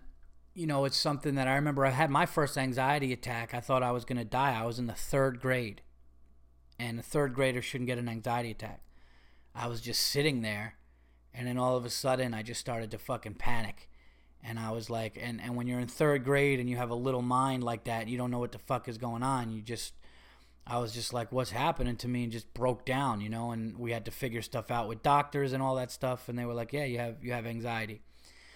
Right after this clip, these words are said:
So, um, deal with it here and there.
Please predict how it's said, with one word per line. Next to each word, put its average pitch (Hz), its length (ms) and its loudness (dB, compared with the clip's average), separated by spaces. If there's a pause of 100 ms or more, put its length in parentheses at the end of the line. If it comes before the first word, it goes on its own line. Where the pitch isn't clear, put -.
(420)
So, 156 600 4
um, 151 400 -2 (480)
deal 233 180 10
with 226 160 8
it 214 200 10
here 185 260 2
and 175 120 4
there. 165 380 2